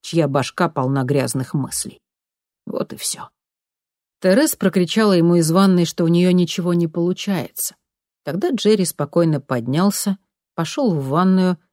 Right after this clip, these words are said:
и помог ей засунуть тампон, убедившись, что шнурок угодил куда следует.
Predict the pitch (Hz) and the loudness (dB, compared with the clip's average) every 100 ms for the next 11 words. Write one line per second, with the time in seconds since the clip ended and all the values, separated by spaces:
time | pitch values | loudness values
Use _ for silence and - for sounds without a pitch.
0 | _ - 180 - 170 214 214 175 156 151 | _ -2 -2 0 2 2 0 -2 -2 -2
1 | 147 196 175 151 - 135 135 220 226 208 | -2 0 0 -2 -4 -4 -2 0 0 0
2 | _ _ 208 175 190 240 - 190 - 175 | _ _ 0 2 2 2 0 -2 0 -2
3 | - 165 156 190 170 151 139 151 143 143 | 0 0 2 0 0 0 0 -2 -4 -4
4 | 131 139 - 127 113 - - - | -4 -4 -4 -6 -8 -10 -18 -20